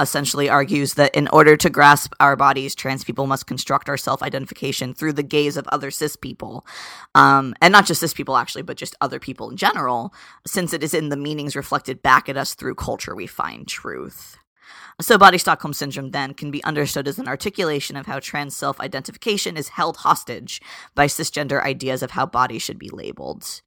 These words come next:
Um, but at the same time, I think calling it body Stockholm syndrome points out that that dynamic is really incredibly abusive, right?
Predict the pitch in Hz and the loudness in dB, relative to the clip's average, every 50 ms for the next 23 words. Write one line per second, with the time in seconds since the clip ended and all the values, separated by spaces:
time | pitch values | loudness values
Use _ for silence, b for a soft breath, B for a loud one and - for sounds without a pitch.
0 | _ B B B B B B B B - 147 143 143 139 135 135 135 - 240 233 | _ B B B B B B B B 2 4 4 4 4 2 0 4 6 8 8
1 | 208 196 - - - 185 185 - 170 - 180 165 165 - - 180 170 160 151 - | 8 8 4 4 2 2 2 0 -4 -8 -8 -8 -6 -2 0 2 2 0 -2 -4
2 | - 143 - 202 180 165 - - - - 165 175 170 180 170 147 - - 151 147 | -6 -6 -6 -6 -8 -8 -8 -6 0 2 4 4 4 2 -2 -2 2 2 2 2
3 | 143 143 - - 185 196 - 202 170 147 - 143 143 139 139 131 - - 190 185 | 2 0 2 4 4 4 2 -2 -8 -8 -8 -10 -10 -10 -12 -10 -8 -6 -6 -4
4 | 180 - 185 185 - 156 135 160 156 151 - 151 143 131 143 156 156 147 139 - | -2 -2 -4 -4 -4 -6 -4 -2 -2 -2 -2 -2 -4 -2 -4 -6 -6 -6 -8 -8
5 | 131 - - 180 208 202 196 151 143 - - 202 156 151 - 151 143 - 143 190 | -10 -8 -4 -2 -2 -2 -2 -4 -6 -6 -6 -6 -6 -6 -6 -8 -8 -8 -6 -4
6 | 214 226 - - 104 73 - - _ _ b b b b b - - - 202 202 | -4 -4 -4 -6 -10 -14 -18 -20 _ _ b b b b b 2 4 4 4 2
7 | - | 0